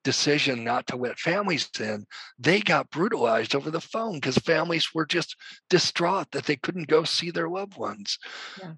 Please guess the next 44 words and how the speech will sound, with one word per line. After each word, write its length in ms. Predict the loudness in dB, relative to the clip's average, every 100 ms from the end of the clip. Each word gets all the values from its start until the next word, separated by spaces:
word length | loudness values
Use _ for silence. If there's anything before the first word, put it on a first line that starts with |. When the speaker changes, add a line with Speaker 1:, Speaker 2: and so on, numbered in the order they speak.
| _ _
Speaker 1:
We're 260 | -12 2 2
still 320 | 4 4 4
gonna 180 | 4 2
see 240 | 2 0
repercussions 760 | -2 -4 -6 -6 -4 -2 -4 -6
from 220 | -8 -8
this 300 | -8 -4 -4
for 200 | -4 -6
years 520 | -2 0 2 0 -4
and 120 | -8 -10
years 340 | -10 -10 -10
to 100 | -8
come. 300 | -6 -6 -8 _ -18 -16 -16 -18 -16 -6 2
We 140 | 4
didn't 200 | 4 4
have 280 | 4 4 4
the 100 | 2
amount 320 | 4 4 4
of 100 | 4
deaths 380 | 2 2 0 -2
that 180 | -4 -2
they 140 | 0 2
had 240 | 2 0
in 60 | -6
New 60 |
York 520 | -4 0 0 -2 -10 -14 -18 -14 -4
or 200 | -2 -2
in 100 | -2
Speaker 2:
Yeah. 80 | 2
Speaker 1:
Italy, 500 | 4 4 2 0 -6 -18 -10 -6
and 120 | 2
thank 200 | 2 4
God 260 | 4 4
we 100 | 2
didn't. 400 | -4 -4 -6 -14 0
But 140 | 2 4
we 120 | 2
did 220 | 2 4
have 460 | 4 4 0 -2 -10 -18 -20 -20 -20 _ 2
our 140 | 4 4
fair 300 | 4 6 6
share 340 | 4 2 0
of 120 | -2
deaths, 560 | -4 -4 -4 -4 -6